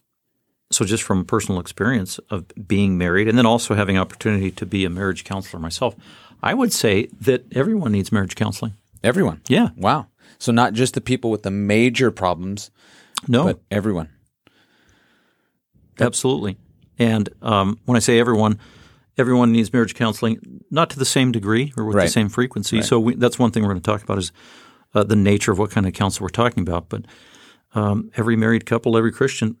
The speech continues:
Speaker 1: I'd say every Christian needs counsel based
Speaker 2: Yeah.
Speaker 1: on the definition of what the Bible says that means. And I'd say the same is true, um, in marriage. And I,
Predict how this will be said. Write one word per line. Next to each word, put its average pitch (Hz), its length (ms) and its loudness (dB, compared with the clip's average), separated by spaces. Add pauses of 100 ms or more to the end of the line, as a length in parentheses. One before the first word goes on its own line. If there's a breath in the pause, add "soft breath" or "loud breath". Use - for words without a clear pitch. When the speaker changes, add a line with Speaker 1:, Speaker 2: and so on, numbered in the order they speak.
Speaker 1:
I'd 107 100 -2
say 123 140 4
every 113 180 2
Christian 131 320 0
needs 85 180 -2
counsel 92 420 -4 (120)
based 101 280 2
Speaker 2:
Yeah. 110 40 2
Speaker 1:
on 98 100 0
the 95 80 -2
definition 101 480 -2
of 87 100 -6
what 92 160 -6
the 98 80 -10
Bible 92 280 -8
says 101 340 -6 (400)
that 98 180 -2
means. 98 440 0 (100)
And 107 280 0
I'd 131 140 -2
say 135 160 0
the 117 80 -2
same 123 200 0
is 123 60 -4
true, 127 460 -4
um, 117 320 -2 (960 soft breath)
in 123 100 4
marriage. 120 260 4
And 107 100 4
I, 113 100 0